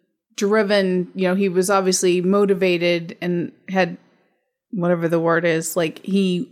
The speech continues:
wanted to be in these missions. We didn't see a lot of the politics involved.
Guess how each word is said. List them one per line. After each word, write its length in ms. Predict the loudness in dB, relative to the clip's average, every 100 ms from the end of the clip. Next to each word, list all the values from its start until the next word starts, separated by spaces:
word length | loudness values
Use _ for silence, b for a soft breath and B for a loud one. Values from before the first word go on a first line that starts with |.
| -4
wanted 760 | 0 4 4 4 2 0 0
to 80 | 0
be 320 | 2 2 2
in 220 | 2 2 2
these 200 | 2 4
missions. 460 | 2 0 -4 -2
We 120 | 0
didn't 240 | 0 0 -2
see 240 | -2 0
a 60 | 2
lot 200 | 2 0
of 80 | 0
the 60 |
politics 600 | -2 0 0 0 -2 -2
involved. 480 | 0 2 0 0 -4